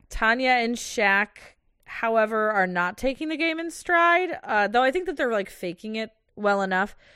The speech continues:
And they start, like, talking about Ron and Lana, and I don't know why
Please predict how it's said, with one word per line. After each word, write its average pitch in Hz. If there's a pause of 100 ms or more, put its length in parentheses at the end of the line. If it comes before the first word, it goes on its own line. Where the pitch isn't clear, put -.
(380)
And 240
they 233
start, 311
like, 269
talking 226
about 233
Ron 196
and 190
Lana, 185
and 220
I 240
don't 427
know 330
why 196